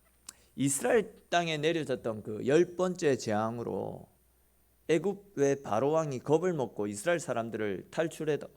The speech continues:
어, 탈출시키지 않습니까? "너희들 나가서 하나님께 제사 지내도 좋다"라고 허락을 합니다. 이에 이스라엘 백성들은 언제 바로 왕의 마음이 뒤바뀌어서 다시금 자기들을 잡아들일지 모르기 때문에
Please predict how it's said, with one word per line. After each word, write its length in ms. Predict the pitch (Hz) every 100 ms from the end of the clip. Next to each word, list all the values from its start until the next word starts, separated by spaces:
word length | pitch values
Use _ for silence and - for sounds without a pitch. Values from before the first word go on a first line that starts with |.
| _ -
어, 220 | 98 85
탈출시키지 580 | - 160 165 156 170 127
않습니까? 420 | 95 90 - - _ _ _
"너희들 380 | - 143 147 110
나가서 640 | 107 127 147 170 202 208 - _
하나님께 420 | 143 135 127 123
제사 280 | 107 110 147
지내도 340 | 143 156 135
좋다"라고 540 | 117 107 - 131 131 113
허락을 380 | 151 156 131 104
합니다. 300 | 98 107 - _ _ - - - -
이에 180 | 220 247
이스라엘 360 | 156 - 196 175
백성들은 580 | 160 151 139 139 113
언제 720 | 95 107 127 170 214 214 226 - _ _ _ -
바로 280 | 113 131
왕의 280 | 143 147 131
마음이 420 | 107 107 135 117
뒤바뀌어서 640 | - 113 120 131 127 120 110
다시금 540 | 127 151 143 127 120
자기들을 500 | 107 123 135 123 113
잡아들일지 760 | 95 127 131 117 135 151 - 113
모르기 480 | 92 107 170 180 -
때문에 580 | 101 92 123 123 90